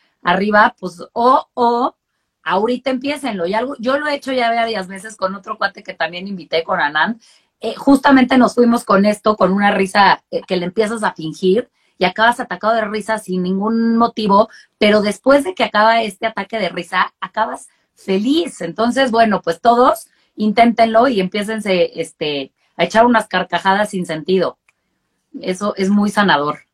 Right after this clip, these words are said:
Yo creo que con eso podemos dejar este lunes de conquista para que agarren, arranquen la semana siendo los ganadores de esta historia.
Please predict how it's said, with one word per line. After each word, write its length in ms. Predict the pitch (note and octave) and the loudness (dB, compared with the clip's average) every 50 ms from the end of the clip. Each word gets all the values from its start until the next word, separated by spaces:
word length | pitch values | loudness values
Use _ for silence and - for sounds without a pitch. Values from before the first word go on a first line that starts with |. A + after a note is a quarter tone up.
| _ _ | _ _
Yo 140 | - G3 F#3+ | -8 -4 0
creo 140 | A3+ A3 G#3+ | 0 0 0
que 120 | G#3 F3 | 0 0
con 200 | - E3+ E3+ F3 | 0 0 0 0
eso 240 | F#3 F3+ G3 F#3 - | -2 -2 -4 -6 -4
podemos 420 | - D3+ D#3+ E3+ E3+ F3 F3 F3 | -4 -2 -2 -2 0 -2 -2 -2
dejar 260 | F3 C#3+ C#3+ F3 E3+ F#3 | -2 -4 0 0 0 0
este 240 | F#3 F#3 - G3+ G3+ | 0 2 2 2 4
lunes 360 | G#3 A3 A3+ A3+ A#3 A#3 A3 | 4 4 4 4 2 2 0
de 80 | G#3+ - | -2 -2
conquista 500 | - E3+ F3 E3+ - G3 F#3 - G#3+ G#3 | -4 -4 -6 -4 -10 -10 -4 -4 -2 -2
para 200 | E3 D#3 D#3 - | -2 -4 -4 -2
que 120 | D#3+ D#3 | -2 0
agarren, 360 | D#3 E3 F3+ G3 F#3+ F#3+ - - | 0 0 0 -2 -2 -4 -2 0
arranquen 440 | F3 F3 F3+ F#3+ G3+ G3 G#3+ G#3 | 0 0 0 -2 -4 -4 -4 -4
la 100 | F#3+ - | -4 -6
semana 500 | - D#3 D#3+ D#3+ E3+ F3 F#3 F#3 F3+ - - _ _ _ | -6 -8 -6 -6 -6 -4 -4 -6 -6 -8 -10 _ _ _
siendo 360 | _ - G3 F#3+ G3 G3 G#3 G3+ | _ -4 -2 0 0 2 2 2
los 160 | F#3 E3 D#3+ | 0 0 0
ganadores 540 | D#3+ D#3+ D#3+ D#3 D#3+ F3 F3+ F3+ F#3 F3 E3 | 0 0 2 2 2 2 0 0 0 -2 -2
de 220 | D3 C#3+ - - | -4 -4 -4 -4
esta 320 | - E3+ E3 E3 - - D#3+ | -4 -4 -4 -4 -4 -6 -6
historia. 520 | D3 C#3+ - - D3 C#3 C#3+ B2 B2 - | -6 -6 -6 -6 -4 -4 -4 -6 -12 -16